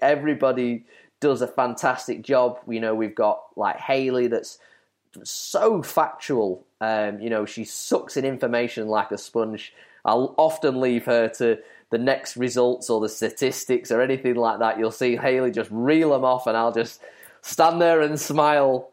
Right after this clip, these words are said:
Um, you know, so we've got such a good team. We've got, obviously, you know, for, for people that are north of the border, we've got Greg. Um, for people south of the border, we might need subtitles. <laughs> Um, but, uh, no, Greg's fantastic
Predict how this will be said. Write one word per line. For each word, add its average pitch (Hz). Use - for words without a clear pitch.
Um, 117
you 120
know, 110
so 117
we've 117
got 110
such -
a 123
good 113
team. 120
We've 107
got, 113
obviously, 113
you 123
know, 117
for, 113
for 113
people 120
that 113
are 107
north 120
of 113
the 113
border, 117
we've 107
got 107
Greg. 120
Um, 104
for 104
people 107
south -
of 104
the 107
border, 110
we 107
might 107
need 101
subtitles. 107
<laughs> -
Um, -
but, 127
uh, 120
no, 127
Greg's 131
fantastic 120